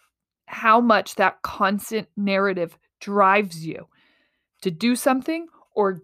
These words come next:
guilts you for not doing something. Think about that. And then what we're talking about today, what would happen if you let that go?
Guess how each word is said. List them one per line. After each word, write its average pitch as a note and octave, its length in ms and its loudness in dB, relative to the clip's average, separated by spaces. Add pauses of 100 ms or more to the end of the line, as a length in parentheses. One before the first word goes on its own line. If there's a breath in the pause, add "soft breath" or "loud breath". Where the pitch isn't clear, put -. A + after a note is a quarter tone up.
guilts B3 420 -4
you E3+ 340 -4 (140)
for G#3 160 0
not G#3 320 4
doing E3+ 260 -2
something. - 420 -12 (280)
Think B3 180 2
about E3+ 280 -4
that. - 180 -12 (420 loud breath)
And G#3 220 0
then E4 500 4 (920)
what D4+ 260 6
we're E4 120 4
talking D4 360 2
about G#3+ 260 4
today, A3+ 360 4 (120)
what C#4+ 320 6
would F#4+ 120 4
happen D#4 360 2
if A3 160 -4
you A3 100 0
let C#4 220 2
that G#3+ 220 0
go? D#4 260 0